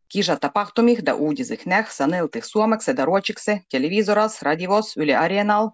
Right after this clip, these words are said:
da Ylen saital. Ylen T V-lähetykset tavoitettih kolme pilkku yhdeksän miljoonaa hengiä.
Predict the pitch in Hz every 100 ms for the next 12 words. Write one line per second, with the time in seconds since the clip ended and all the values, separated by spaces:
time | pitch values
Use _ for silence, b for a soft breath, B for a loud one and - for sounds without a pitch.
0 | - 117 151 160 156 98 85 110 101 95
1 | _ _ _ _ 165 175 156 139 131 120
2 | 170 226 233 220 - 214 - - 147 262
3 | 139 127 - 117 - 156 139 123 247 254
4 | 127 170 214 - 202 208 202 196 196 -
5 | 269 254 226 -